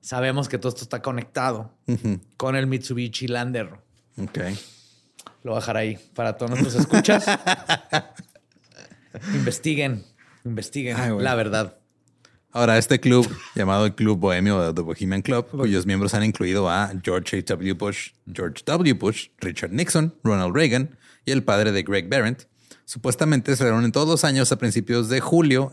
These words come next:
Speaker 2: en Monterrío, California. Ahí el club realiza un ritual conocido como la cremación del cuidado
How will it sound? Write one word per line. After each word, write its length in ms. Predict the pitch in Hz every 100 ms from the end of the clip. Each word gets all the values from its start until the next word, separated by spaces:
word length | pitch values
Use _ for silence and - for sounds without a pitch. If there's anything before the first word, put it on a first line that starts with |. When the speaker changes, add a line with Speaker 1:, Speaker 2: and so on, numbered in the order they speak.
| -
Speaker 2:
en 100 | 123
Monterrío, 560 | 123 131 131 98 90
California. 560 | 92 110 113 208 123 95 _ _ _ - _ _ -
Ahí 240 | 120 156
el 180 | 180 160
club 200 | 170 175
realiza 320 | 170 139 131
un 80 | 151
ritual 260 | 139 143 123
conocido 420 | 143 131 135 123
como 180 | 135 135
la 100 | 131
cremación 480 | 127 107 95 - 98
del 160 | 101
cuidado 440 | 95 151 160 113